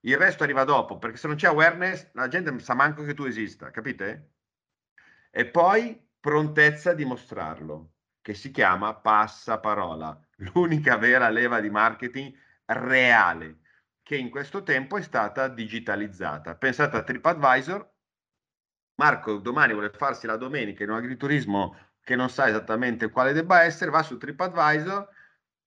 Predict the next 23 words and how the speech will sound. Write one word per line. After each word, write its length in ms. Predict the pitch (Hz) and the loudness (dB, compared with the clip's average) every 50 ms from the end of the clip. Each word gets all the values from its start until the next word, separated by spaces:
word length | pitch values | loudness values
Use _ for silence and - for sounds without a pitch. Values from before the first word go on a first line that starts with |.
| _ _ | _ _
legge, 720 | - 156 170 147 127 117 113 123 151 180 208 - - _ _ _ | 4 4 6 6 4 2 -4 -6 -6 -6 -6 -8 -14 _ _ _
stante 480 | - - - 175 180 180 160 143 143 | -14 -4 0 0 0 0 0 -4 -6
le 100 | 131 127 | -6 -6
caratteristiche 1400 | 123 - 135 135 135 - - 156 151 151 135 120 - - 110 101 - - 104 95 92 85 85 - _ _ _ _ | -4 -2 -2 -2 -2 -2 -2 -2 0 -2 -2 -4 -8 -12 -14 -14 -10 -6 -6 -6 -6 -8 -12 -16 _ _ _ _
del 300 | _ - 120 165 170 170 | _ -2 0 0 0 0
posto, 680 | - 165 156 156 156 147 - - 190 196 214 208 - | 2 4 4 6 4 4 0 -4 -4 -4 -4 -4 -6
trova 640 | - 180 175 175 147 120 110 110 104 101 92 87 80 | -4 0 2 4 4 4 4 2 0 0 -2 -4 -6
la 140 | 104 139 156 | -8 -6 -4
nota, 340 | 165 160 143 113 104 107 101 | 0 0 0 0 0 -2 -8
scusate, 400 | - - - 123 123 - 110 - | -12 -10 -6 -6 -6 -6 -8 -10
piglio 180 | - 117 117 | -10 -8 -8
dei 140 | 110 117 120 | -6 -6 -4
nomi 380 | 123 123 113 107 107 101 101 101 | -4 -4 -4 -4 -4 -4 -4 -6
di 140 | 110 110 | -6 -6
qua, 260 | 110 110 104 98 98 92 | -4 -2 -2 0 0 -2
di 120 | 98 107 | -4 -4
Yolanda 400 | 113 117 123 139 139 127 123 151 | -2 0 0 0 2 2 0 -2
Spina, 460 | 151 - - 151 139 131 135 151 175 | -2 -4 -4 -4 0 2 4 4 4
che 160 | 175 - 170 | 4 2 0
dice: 320 | 147 135 113 98 - - 90 | 0 0 -2 -2 -4 -6 -4
"Posto 340 | - 156 151 151 151 - 165 | 0 2 2 2 0 -2 -4
di 300 | 156 160 156 151 151 151 - | 0 0 0 0 -2 -6 -12
schifoso, 800 | - - - 185 170 147 139 117 92 87 85 85 90 82 - | -18 -6 -2 0 0 0 0 -2 -2 -2 -4 -8 -10 -12 -12